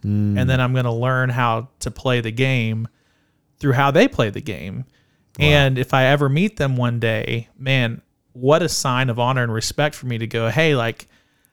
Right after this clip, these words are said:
Speaker 2: I've patterned every way of how I've learned to play the game through you."
Speaker 1: <laughs> Yeah.
Speaker 2: Like, because I respect you as a player, and, like, I'm proving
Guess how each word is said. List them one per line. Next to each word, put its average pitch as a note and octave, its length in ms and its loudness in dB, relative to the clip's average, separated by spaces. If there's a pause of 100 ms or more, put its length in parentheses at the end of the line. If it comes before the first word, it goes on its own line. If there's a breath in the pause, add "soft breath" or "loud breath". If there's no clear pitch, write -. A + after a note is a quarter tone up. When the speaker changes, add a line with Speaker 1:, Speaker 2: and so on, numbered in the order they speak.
(160)
Speaker 2:
I've C3+ 220 0
patterned C#3 460 0
every C#3 480 0
way B2+ 380 0
of A#2 100 -2
how A#2 240 0
I've A#2 180 0
learned A2+ 220 -2
to A2 40 -4
play A2+ 220 -4
the A2 80 -6
game A2 320 -6
through G#2 260 -8
you." G#2+ 400 -8 (140)
Speaker 1:
<laughs> - 120 -10
Yeah. G#2 400 -6
Speaker 2:
Like, A#2+ 180 -4
because C3+ 240 0
I C3 80 4
respect B2 520 -2
you A#2+ 60 0
as G#2 100 -2
a A2 60 -6
player, - 560 -4
and, A#2+ 180 -4
like, A2+ 280 -4
I'm B2+ 160 0
proving D3 580 2